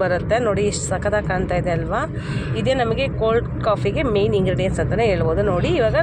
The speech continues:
ನಾವು ಹಾಲು ಕುದಿಸಿ ಚೆನ್ನಾಗಿ ಆರಿಸಿ ಕೆನೆ ಕಟ್ಟಿರೋಂಥ ಹಾಲಿನ ತೊಗೊಂಡಿದ್ದೀನಿ ನಾನು. ಆ ಹಾಲಿಗೆ ಈಗ ನಾವು ರೆಡಿ ಮಾಡ್ಕೊಂಡಿದ್ವಲ್ಲ ಕೋಲ್ಡ್ ಕಾಫಿದು ಐಸ್ ಕ್ಯೂಬ್ ಎಲ್ಲ ಹಾಕಿ ಅದನ್ನು ಹಾಕ್ಬಿಟ್ಟು ನಾವು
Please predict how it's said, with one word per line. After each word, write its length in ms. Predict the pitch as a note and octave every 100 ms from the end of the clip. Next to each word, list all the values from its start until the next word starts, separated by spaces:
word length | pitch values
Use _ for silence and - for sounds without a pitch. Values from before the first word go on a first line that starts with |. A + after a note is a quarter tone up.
| C#4+
ನಾವು 120 | C4+ -
ಹಾಲು 240 | G#3+ B3 - - -
ಕುದಿಸಿ 380 | - E3 G3 - -
ಚೆನ್ನಾಗಿ 280 | B3+ A#3 B3+ - A3+
ಆರಿಸಿ 240 | B3+ - -
ಕೆನೆ 160 | G#3+ A#3
ಕಟ್ಟಿರೋಂಥ 440 | A#3+ A3+ A3 G#3 A3+ G#3+
ಹಾಲಿನ 500 | F#3+ F#3 G3 G3+ A3+ C4+ A#3
ತೊಗೊಂಡಿದ್ದೀನಿ 460 | G3 F#3+ F#3 F3+ F3
ನಾನು. 160 | F3 D4 F4+ - - - - A#3+
ಆ 40 | B3+ -
ಹಾಲಿಗೆ 520 | G3+ G3+ G3+ F#3 - D#4+ -
ಈಗ 80 | A3+ A#3
ನಾವು 120 | G3 G3
ರೆಡಿ 160 | G#3 B3+
ಮಾಡ್ಕೊಂಡಿದ್ವಲ್ಲ 640 | A3 - G3 F#3 D#3 E3+ G#3 - -
ಕೋಲ್ಡ್ 280 | A3+ A#3+ -
ಕಾಫಿದು 480 | F#3 - G3+ G3 B3+ G#4+ - - - - - - -
ಐಸ್ 120 | A#3 -
ಕ್ಯೂಬ್ 140 | G#3
ಎಲ್ಲ 140 | F#3+ F3+ F3+
ಹಾಕಿ 260 | E3+ - D#4+
ಅದನ್ನು 260 | B3 B3+ A#3+ G3
ಹಾಕ್ಬಿಟ್ಟು 520 | A3+ B3 - A3+ B3 F4 B4 - - A#3
ನಾವು 240 | G#3 G#3+